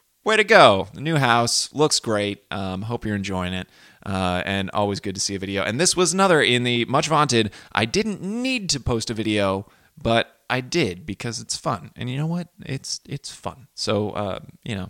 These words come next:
that, that may inspire me here today. Um, otherwise, let's see what else. Gift of the week. You know, I, I don't have anything for gift of the week because our gift game has been a little weak. Let's step it up. That's right. I'm, I'm not giving a bell this week. I wanna see some gifts.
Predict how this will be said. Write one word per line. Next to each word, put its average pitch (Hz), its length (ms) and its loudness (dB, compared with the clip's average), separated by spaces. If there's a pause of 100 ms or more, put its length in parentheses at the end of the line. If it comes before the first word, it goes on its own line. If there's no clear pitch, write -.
that, 107 240 -8
that 117 140 -4
may 117 160 -2
inspire 90 360 -4
me 71 140 -16
here - 180 -18
today. - 240 -14 (460)
Um, 110 420 0
otherwise, 160 880 4
let's 143 180 -2
see 139 140 0
what 131 160 0
else. - 500 0 (200)
Gift 165 180 0
of - 40 -10
the 165 100 0
week. 165 340 -2 (300)
You 143 100 0
know, 175 160 4
I, 143 200 2 (180)
I 139 100 2
don't 226 260 2
have 120 280 2
anything 92 280 -6
for - 120 -16
gift 92 180 -8
of - 40 -10
the 98 60 -2
week 104 280 -4
because 165 320 -2
our 180 100 4
gift 185 240 -2
game 170 200 0
has 151 200 0
been 135 320 -2
a 135 80 0
little 120 340 -2
weak. 101 400 -12 (140)
Let's 123 200 -2
step - 380 2
it 131 80 4
up. 101 200 2
That's 131 240 0
right. 117 340 4
I'm, 117 260 0
I'm 110 200 -2
not 135 340 0
giving 120 260 4
a 110 60 2
bell 110 280 0
this 95 220 -6
week. 98 220 -8
I 104 60 -4
wanna 110 220 -4
see 107 160 -6
some - 200 -6
gifts. - 500 2